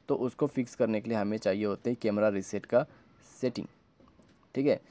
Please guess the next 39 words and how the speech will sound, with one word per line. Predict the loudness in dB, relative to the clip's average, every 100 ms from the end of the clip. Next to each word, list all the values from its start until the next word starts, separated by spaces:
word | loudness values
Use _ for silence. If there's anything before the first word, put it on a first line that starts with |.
| -20 -2
कैमरा | 2 4 4
का | 4
जो | 2
सेटिंग | -2 -4 -2 0
है |
उसको | 0 0 -2
रीसेट | -2 -2 -4 -2
करने | -2 2
का | 0
ऑप्शन | 0 -2
हमें | -2 -2
चाहिए। | -6 -10 -12 -16 -20 _ -20 _
लेकिन | 0 2 4 2
दोस्तों | 2 2
अगर | 2 4
आप | 2
कैमरा | 2 0 0
के | 0
अंदर | -2 -2
पे | -4 0
जा, | 2 2 -2 -6
जाके | 2 2 2 -2
देखेंगे | -2 -4 -2 -2
तो | -2 -4 -6 -18 _ _
ये | 2
ऑप्शन | 2 2 -2
नहीं | 0 0 -2
है, | -6 -10 _ _ -20 -2
आपको | -2 0 -2
कहीं | 0 0
और | 2 0 0
से | -2
जाके | 0 0 0 -4 -6 -20 _ -2
कैमरा | 2 4 2
सेटिंग | 0 -6 -2
को | -2
रीसेट | -2 -6 -6
करना | -6 -6
है। | -10